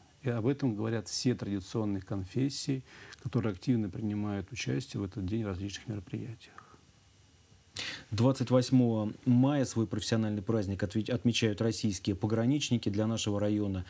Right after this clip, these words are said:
Speaker 2: этот праздник, э, тоже очень, очень знаковый, очень важный. И я знаю, что планировались, по крайней мере, вот какое-то время назад, накануне этого праздника, э, особые мероприятия, в которых должно было участвовать благочиние. Если можно, э,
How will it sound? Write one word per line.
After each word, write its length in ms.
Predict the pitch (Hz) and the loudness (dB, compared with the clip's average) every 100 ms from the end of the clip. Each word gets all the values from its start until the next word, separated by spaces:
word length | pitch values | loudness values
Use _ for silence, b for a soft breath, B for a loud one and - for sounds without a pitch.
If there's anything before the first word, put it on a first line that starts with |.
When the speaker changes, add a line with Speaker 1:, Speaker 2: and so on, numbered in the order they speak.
| B B | B B
Speaker 2:
этот 280 | - 104 95 | -4 0 0
праздник, 500 | - 113 101 101 92 - | 2 2 2 -2 -4 -2
э, 460 | 101 98 98 101 95 | 0 0 0 -2 0
тоже 300 | 123 127 131 | 2 2 2
очень, 540 | 139 107 - 104 98 98 | 0 0 -2 0 0 -2
очень 320 | 113 - 110 | -2 0 2
знаковый, 460 | 101 147 139 120 | 4 2 4 2
очень 260 | 104 - 110 | 2 0 2
важный. 420 | 123 143 117 107 | 2 2 0 -2
И 460 | 104 123 127 127 123 B B - | 0 4 6 6 2 B B 4
я 200 | 117 127 | 6 6
знаю, 300 | 139 151 123 | 4 2 2
что 420 | - 113 110 104 | 2 2 2 2
планировались, 640 | 92 120 135 117 95 92 | 2 4 6 4 2 -2
по 140 | - 101 | -2 -2
крайней 280 | 104 101 | 0 0
мере, 260 | 101 98 90 | 0 0 -2
вот 160 | 90 - | -2 -4
какое-то 300 | 92 98 98 | -4 -2 -2
время 220 | 104 104 | -2 0
назад, 320 | 123 156 165 | 0 0 -2
накануне 420 | 98 113 113 107 | 0 2 2 0
этого 200 | 104 104 | -2 -2
праздника, 580 | 98 147 113 101 95 90 B B B - | 0 0 0 0 -2 -4 B B B -4
э, 560 | 104 104 104 101 101 117 | -2 0 0 -2 -2 -2
особые 420 | 113 139 101 98 | 4 4 4 0
мероприятия, 560 | 98 101 117 135 151 | 0 2 2 4 2
в 60 | 95 | -2
которых 320 | 107 98 113 | -2 0 0
должно 260 | 104 98 113 | 0 0 0
было 140 | 101 | 0
участвовать 420 | 101 113 107 107 | 0 0 0 0
благочиние. 720 | 101 113 117 - 170 156 101 B B B - | 0 0 0 0 0 2 0 B B B 4
Если 320 | 117 123 131 | 4 6 4
можно, 540 | 131 156 120 110 98 | 4 4 2 0 -2
э, 440 | - 104 104 101 | -4 -4 -2 -2